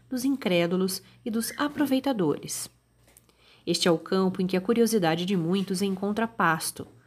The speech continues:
nem sempre seguida da verdadeira compreensão espiritual, que edifica no íntimo de cada um os fundamentos da fé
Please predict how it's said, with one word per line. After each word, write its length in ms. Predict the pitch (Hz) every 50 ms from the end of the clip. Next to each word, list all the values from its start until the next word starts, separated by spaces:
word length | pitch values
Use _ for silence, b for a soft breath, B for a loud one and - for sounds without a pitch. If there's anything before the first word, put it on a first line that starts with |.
| b b b b
nem 340 | b 185 185 180 180 180 208
sempre 380 | 214 - - 190 180 190 190 214
seguida 400 | - - 277 233 175 170 175 175
da 100 | 185 202
verdadeira 600 | 196 208 233 226 240 233 214 165 156 160 180 190
compreensão 720 | 190 - 185 196 185 240 233 240 233 220 - - 170 156 160
espiritual, 760 | 165 - - 190 190 185 - 233 226 180 160 175 170 - - _ _ B B B B B B B B B B
que 120 | B - 294
edifica 500 | 240 262 233 - - - 226 226 - 240
no 220 | 226 233 214 196
íntimo 420 | 196 214 226 214 - - 180 185
de 100 | 180 180
cada 360 | 208 - - 269 247 247 254 220
um 240 | 180 170 175 180 185 B B B B B
os 160 | - 196 -
fundamentos 560 | - 262 254 262 254 220 175 - 170 175 190
da 140 | 190 214 226
fé 380 | - - - - 175 165 180